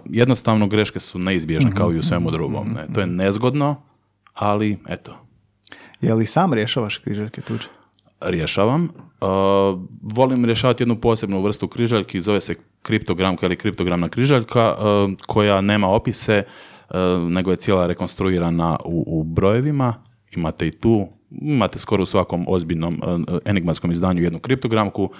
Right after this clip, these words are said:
Speaker 1: Ona mi čini se ovako malo, malo kompleksnijom, pa da onako ne, ne bavim se samo stvarima koje sam sastavljam,
Speaker 2: Mhm, mhm.
Speaker 1: uzmem si ponekad tako nešto.
Speaker 2: Mhm, mhm.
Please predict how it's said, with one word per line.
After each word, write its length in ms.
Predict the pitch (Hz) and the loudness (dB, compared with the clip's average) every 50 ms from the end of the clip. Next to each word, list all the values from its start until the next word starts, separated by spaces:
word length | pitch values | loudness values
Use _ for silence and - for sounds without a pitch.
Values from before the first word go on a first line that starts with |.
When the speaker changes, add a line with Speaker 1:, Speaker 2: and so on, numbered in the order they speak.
| - - - - - | -20 -20 -20 -6 -2
Speaker 1:
Ona 220 | 110 117 117 110 | 2 2 4 2
mi 140 | 104 101 90 | 2 0 -2
čini 280 | - - 110 101 92 | -2 -2 -2 -2 -2
se 160 | 85 - - 90 | -4 -2 -2 -2
ovako 500 | 87 90 87 87 - - 95 87 82 82 - _ _ _ _ _ _ _ _ _ - - - _ | 0 0 0 -2 -2 -4 -2 -2 -2 -4 -8 _ _ _ _ _ _ _ _ _ -10 -10 -10 _
malo, 460 | - 90 90 90 90 87 85 82 76 - | -10 -6 -2 0 0 0 0 -2 -4 -2
malo 220 | 95 98 92 85 | -2 0 0 -2
kompleksnijom, 840 | - - 87 80 - 101 104 104 - - - 101 92 90 87 85 82 | -2 -4 -4 -2 -2 -2 -2 -2 -4 -4 -4 -2 -2 -2 -2 -2 -4
pa 200 | 78 - 85 82 | -4 -4 -4 -4
da 180 | 80 80 80 80 | -2 -4 -2 -2
onako 400 | 82 85 85 87 85 - - 80 | -2 0 -2 -2 -2 -4 -4 -4
ne, 280 | 80 82 82 80 76 - - 87 80 78 - - - - 69 98 92 - 73 - | -4 -2 -2 -4 -4 -6 -6 -8 -6 -6 -8 -8 -12 -12 -12 -10 -10 -10 -10 -10
ne 140 | - 98 95 | -8 -6 -4
bavim 280 | 87 90 82 80 80 78 | -2 -4 -4 -4 -6 -8
se 120 | - - | -8 -8
samo 280 | - - 95 92 90 80 | -6 -4 -4 -4 -4 -4
stvarima 380 | - - 95 95 92 85 82 | -4 -2 0 0 0 0 -2
koje 180 | - - 87 82 | 0 0 0 0
sam 240 | - - 117 104 95 | 2 2 2 2 2
sastavljam, 480 | - - 101 95 - - 90 90 - 113 | 0 0 0 0 0 -2 0 2 2 2
Speaker 2:
Mhm, 180 | 104 107 107 | 2 2 2
mhm. 300 | 110 113 - - 113 98 | 0 -2 -2 -4 -4 -4
Speaker 1:
uzmem 220 | 98 - 85 80 80 | -2 -2 -4 -6 -6
si 100 | - - | -8 -8
ponekad 380 | - 82 76 - - - - | -8 -8 -8 -8 -8 -10 -10
tako 280 | - - 67 - - - | -8 -10 -10 -10 -14 -10
nešto. 380 | - - 117 101 92 92 101 107 | -4 -2 -2 -2 -2 -4 -6 -6
Speaker 2:
Mhm, 200 | 110 - - 123 | -6 -8 -8 -8
mhm. 180 | 95 92 101 | -8 -8 -8